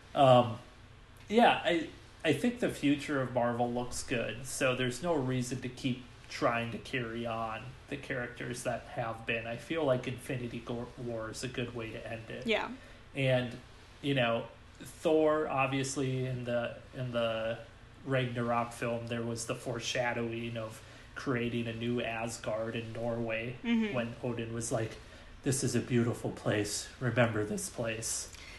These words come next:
Speaker 2: Yeah, but then
Speaker 1: 'Cause
Speaker 2: also, here's the other thing that was sort of brushed past. Is all of Asgard gone at this point? Because was that
Speaker 1: Yes.
Speaker 2: entire refugee ship, where is Valkyrie? That's my,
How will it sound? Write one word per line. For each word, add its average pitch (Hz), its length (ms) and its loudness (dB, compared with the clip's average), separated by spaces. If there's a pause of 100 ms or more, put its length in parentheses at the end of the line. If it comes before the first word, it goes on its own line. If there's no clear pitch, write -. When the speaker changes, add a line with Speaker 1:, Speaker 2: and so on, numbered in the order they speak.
Speaker 2:
Yeah, 392 160 8
but 349 220 4
then 359 180 10
Speaker 1:
'Cause - 80 6
Speaker 2:
also, 302 600 6 (120)
here's 339 280 4
the 285 80 6
other 330 180 8
thing 269 160 2
that 226 60 2
was 214 100 -2
sort 202 160 -2
of - 140 -8
brushed 185 360 0
past. 214 460 0 (680)
Is 294 260 6 (220)
all 294 360 10
of 330 100 4
Asgard 233 580 4
gone 185 540 4
at 214 140 0
this 196 200 -2
point? - 320 -4
Because 214 360 -2
was 226 200 0
that 294 80 4
Speaker 1:
Yes. 311 220 10
Speaker 2:
entire 277 400 6
refugee 226 440 2
ship, - 200 -2 (100)
where 285 360 6
is 302 120 4
Valkyrie? 190 600 -2 (340)
That's 311 360 6
my, 240 420 4